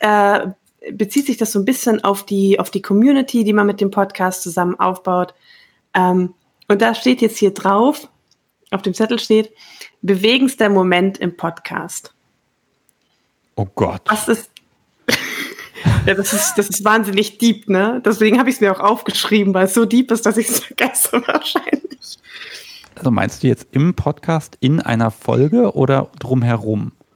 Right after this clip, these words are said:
Speaker 1: Ähm, den Podcast betreffen, also nicht unbedingt in einer Folge, ähm, sondern eventuell im Nachgang als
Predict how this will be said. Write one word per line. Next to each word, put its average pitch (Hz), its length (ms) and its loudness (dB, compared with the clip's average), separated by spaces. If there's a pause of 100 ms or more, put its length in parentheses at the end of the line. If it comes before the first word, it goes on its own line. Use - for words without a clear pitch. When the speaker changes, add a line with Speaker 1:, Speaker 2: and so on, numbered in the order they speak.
(280)
Speaker 1:
Ähm, 214 520 4 (520)
den 220 120 2
Podcast 240 580 0
betreffen, 190 440 -2
also 185 160 2
nicht 254 160 2
unbedingt 233 400 2
in 226 140 2
einer 190 260 0
Folge, 302 760 2 (160)
ähm, 196 440 0
sondern 190 600 2
eventuell 196 380 0
im 190 80 0
Nachgang 196 840 0
als - 380 -6